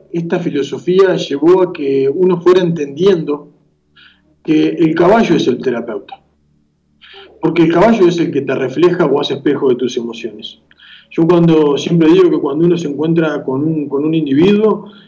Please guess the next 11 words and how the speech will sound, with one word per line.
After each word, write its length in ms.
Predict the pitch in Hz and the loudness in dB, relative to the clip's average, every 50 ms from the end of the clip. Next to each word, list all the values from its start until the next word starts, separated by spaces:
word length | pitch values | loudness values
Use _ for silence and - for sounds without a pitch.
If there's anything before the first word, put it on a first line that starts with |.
| _ _ _ - | _ _ _ -6
eh, 840 | 143 139 139 139 135 131 131 127 123 123 120 120 120 120 - - - - _ _ _ _ _ _ _ - | -2 0 2 2 2 0 0 -2 -2 -4 -6 -6 -8 -10 -12 -14 -20 -20 _ _ _ _ _ _ _ -12
cuando 220 | 135 131 139 160 | -8 -6 -4 -2
es 100 | 165 170 | 0 0
un 100 | 165 165 | 0 0
potro 300 | 175 170 170 165 143 120 | 0 0 0 0 -2 0
crudo, 380 | - 175 208 208 185 156 139 - | 0 2 2 2 2 0 -2 -2
chúcaro, 640 | - 196 202 - - 147 147 156 156 156 - - - | -4 -4 -4 -4 -2 -2 0 -2 -2 -4 -8 -16 -14
este, 260 | 143 123 - - 123 | -14 -14 -12 -12 -12
como 220 | - - 127 127 127 | -10 -8 -8 -8 -8
decimos 320 | 120 135 156 156 160 156 | -8 -8 -8 -6 -6 -6
nosotros, 600 | 139 139 135 - 180 185 180 202 196 170 - - | -6 -6 -2 0 0 2 2 0 0 -2 -4 -10